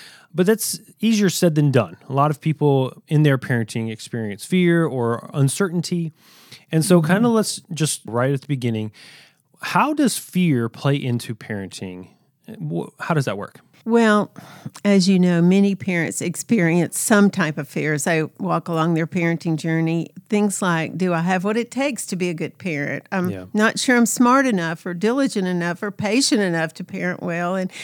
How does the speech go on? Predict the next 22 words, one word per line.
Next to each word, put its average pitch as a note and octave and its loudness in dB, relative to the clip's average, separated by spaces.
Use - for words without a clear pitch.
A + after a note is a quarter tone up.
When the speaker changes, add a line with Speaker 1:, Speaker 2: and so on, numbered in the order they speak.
Speaker 2:
every B3 4
child's B3+ 0
so B3 0
different. A3 -2
How G#3 -4
can A3+ -6
I G#3+ -2
know G#3 0
how G#3+ 0
to G3 0
love F#3+ -2
each - -4
child E3 -2
the F3 -6
way F3 -4
they F3 -4
need E3+ -4
to F3 -12
be E3+ -8
loved?" E3 -6
I G#3+ 0
know A3+ 2